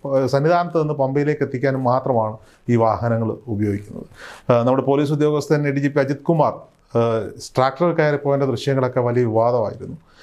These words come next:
കയറിപ്പോയ ഉദ്യോഗസ്ഥന് ഒരു, ഏഹ്, കുറ്റവും ഉണ്ടായില്ല, അയാളുടെ നേരെ ശിക്ഷാ നടപടി ഉണ്ടായില്ല. പക്ഷെ ആ വാഹനം ഓടിച്ച സാധാരണ ഒരു ഡ്രൈവറായ ഒരു കോൺസ്റ്റബിളിനെ ശിക്ഷിക്കുന്ന നടപടികളൊക്കെ നമ്മൾ കണ്ടതാണ്. അപ്പോൾ, ഏഹ്, ദ്രൗപദി മുർമു ശബരിമലയിലേക്ക് വരുമ്പോൾ ഏത് വാഹനം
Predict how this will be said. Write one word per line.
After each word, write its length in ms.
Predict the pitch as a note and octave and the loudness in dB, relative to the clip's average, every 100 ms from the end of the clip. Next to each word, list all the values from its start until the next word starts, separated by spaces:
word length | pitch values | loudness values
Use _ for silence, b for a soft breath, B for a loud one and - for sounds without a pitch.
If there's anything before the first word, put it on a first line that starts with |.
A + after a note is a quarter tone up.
| b | b
കയറിപ്പോയ 460 | C#3 E3 F#3 G3 F#3+ G3 F#3+ - - - C#3 C3 | 0 2 2 0 0 -2 -4 -6 -14 -4 0 2
ഉദ്യോഗസ്ഥന് 540 | B2+ D3 F#3+ G3+ G3+ E3+ D3+ - | 2 2 2 2 2 0 -4 -4
ഒരു, 140 | C#3 D3+ C#3+ A#2+ - - A#2+ | 0 0 -2 -6 -12 -6 0
ഏഹ്, 320 | A#2+ A#2 A2 G#2 - _ | 2 2 0 -4 -12 _
കുറ്റവും 260 | C3 C#3 C#3+ | 0 2 2
ഉണ്ടായില്ല, 360 | C3+ B2 B2 G#2+ A#2+ - | 2 2 2 -2 -4 -2
അയാളുടെ 260 | A#2 B2+ | 0 2
നേരെ 180 | C3+ C3 B2+ | 0 0 -4
ശിക്ഷാ 200 | - B2+ | -2 -2
നടപടി 220 | B2 B2 | 0 -2
ഉണ്ടായില്ല. 360 | A2+ A2+ G#2+ A2 | 0 0 0 -4
പക്ഷെ 420 | - - - G#3 | -8 -20 0 0
ആ 20 | |
വാഹനം 280 | G#3 G3+ G#3 | 2 0 0
ഓടിച്ച 240 | G3+ F#3 F#3 E3 - | 2 2 2 0 0
സാധാരണ 320 | - D3+ D#3 D#3 | 0 2 2 0
ഒരു 140 | D#3 D3+ C#3 - | -2 -4 -6 -2
ഡ്രൈവറായ 500 | C3+ C#3+ D3 C#3 A#2 A2+ | 0 2 2 0 -2 -6
ഒരു 80 | B2+ B2 | -6 -2
കോൺസ്റ്റബിളിനെ 580 | B2 B2 - C3 C3 | -2 -2 -2 -2 -2
ശിക്ഷിക്കുന്ന 460 | B2+ B2 G#2+ A#2+ A#2+ A#2+ | -4 -6 -6 -4 -2 -2
നടപടികളൊക്കെ 480 | A#2 A2+ A2+ G#2+ | 0 0 0 0
നമ്മൾ 180 | A2 G#2+ | -2 -2
കണ്ടതാണ്. 360 | G#2+ G#2 G#2+ - - B B B | -6 -6 -8 -10 -14 B B B
അപ്പോൾ, 200 | - A#3 F#3+ D#3+ D3+ | 2 2 0 -2 0
ഏഹ്, 240 | D3 C#3 A#2+ A2+ - B2+ | 2 2 0 -4 -2 0
ദ്രൗപദി 280 | D#3 F3+ | 2 2
മുർമു 320 | G#3+ G#3+ G3+ G3 | 2 2 2 2
ശബരിമലയിലേക്ക് 640 | E3+ D#3+ F3 E3+ F3 E3 | 2 2 2 2 0 0
വരുമ്പോൾ 400 | D#3+ C#3+ C3 A#2+ B2 C3+ | 0 0 -2 -4 -4 0
ഏത് 120 | D3+ D#3+ | 2 2
വാഹനം 320 | D3+ C#3 D#3 | 2 0 0